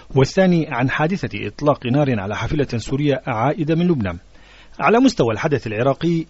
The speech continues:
أبرزت الصحافة السورية تأكيدات الرئيس بشار الأسد خلال استقباله أمس لرئيس الحركة الوطنية العراقية إياد علاوي حرص سوريا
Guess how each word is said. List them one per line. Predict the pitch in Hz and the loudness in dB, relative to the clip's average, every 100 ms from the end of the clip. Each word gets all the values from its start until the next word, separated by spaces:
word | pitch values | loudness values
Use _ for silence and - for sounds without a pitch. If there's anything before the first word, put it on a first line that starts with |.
| - | -2
أبرزت | 185 135 113 - | 2 2 0 -6
الصحافة | - 131 165 - | -6 -2 -2 -4
السورية | - 135 160 156 - - | -6 -2 0 0 -2 -6
تأكيدات | 165 - 175 214 190 | -8 -6 -2 0 0
الرئيس | 107 117 165 - | -4 -4 -6 -6
بشار | 120 - 170 | -4 -2 -2
الأسد | 170 165 - 160 | -2 -6 -4 -4
خلال | - - 135 143 | -4 -4 -2 -2
استقباله | - 143 147 175 160 135 165 | -4 -8 -2 -2 -2 -2 -2
أمس | 170 - | -2 -4
لرئيس | 127 110 160 - | -6 -4 -4 -6
الحركة | 117 160 156 127 | -4 -4 -4 -4
الوطنية | 107 110 131 151 | -4 -2 -2 -2
العراقية | 107 110 117 156 156 135 - - - - | -2 -2 -2 0 0 0 -4 -20 -14 -4
إياد | 135 143 170 | 2 4 2
علاوي | 160 151 110 107 - - - | 2 0 0 -2 -6 -20 -16
حرص | - 233 208 208 | 0 0 2 -2
سوريا | - 135 98 | 0 0 0